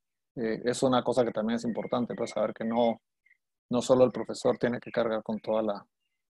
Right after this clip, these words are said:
el, la tarea si, si cuenta con una ayuda. Eh, o puede invitar a otro profesor a que lo acompañe para que alguien que quiera, eh, conocer un poco y no se anima y dice, "Bueno, eh, quiero observar",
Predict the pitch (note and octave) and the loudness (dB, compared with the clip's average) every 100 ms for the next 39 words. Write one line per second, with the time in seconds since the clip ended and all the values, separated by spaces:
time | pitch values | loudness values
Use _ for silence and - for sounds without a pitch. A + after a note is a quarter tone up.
0 | _ D3 G2+ - A#2 A2 A2 C3 C#3 - | _ -10 -10 -6 -6 -2 4 6 6 2
1 | G#2 G2+ - - - - - A2+ A2 G#2+ | -6 -8 -12 -16 -14 -16 -6 -4 -4 -4
2 | G#2+ G#2+ A2 A#2 - _ - _ _ _ | -4 -4 -4 -6 -8 _ -20 _ _ _
3 | _ _ _ _ _ _ - A2+ G#2+ A#2 | _ _ _ _ _ _ -6 -2 -2 6
4 | C#3 D#3 D3 C3+ C#3 A#2+ B2 C3 C3+ A#2+ | 8 8 10 10 10 8 8 8 6 4
5 | A2+ A2+ C3 C3+ C3 A2+ G2+ G#2 - G#2+ | 2 6 10 10 8 4 -2 -2 -2 4
6 | B2+ D#3+ E3 C#3+ G#2 G2 - G2+ G2 F#2+ | 6 8 8 6 4 2 -2 -4 -4 -4
7 | - - G#2+ A#3+ - - A#2+ A#2 A2 - | -8 -4 0 2 0 2 4 6 4 -2
8 | _ - - _ _ - G#3+ G#3 G3+ G3 | _ -20 -20 _ _ -4 -2 -2 -4 -4
9 | A#2 G#2+ G#2+ B2+ B2 C#3 D3+ C#3+ A#2 A2+ | -2 0 2 4 4 6 6 8 8 8
10 | A2+ A#2 B2+ D3+ D3 C3+ A#2+ A#2 - A2+ | 4 2 2 4 4 4 4 0 -6 -4
11 | G2+ - G#2 G#2+ G#2 G2+ - _ - - | -4 -4 -2 -2 -2 -6 -12 _ -20 -20
12 | _ _ _ - - - - - - A#2+ | _ _ _ -10 -10 -8 -12 -6 4 6
13 | A2+ - G#2+ G#2 A#2+ C#3 | 4 2 -2 4 6 6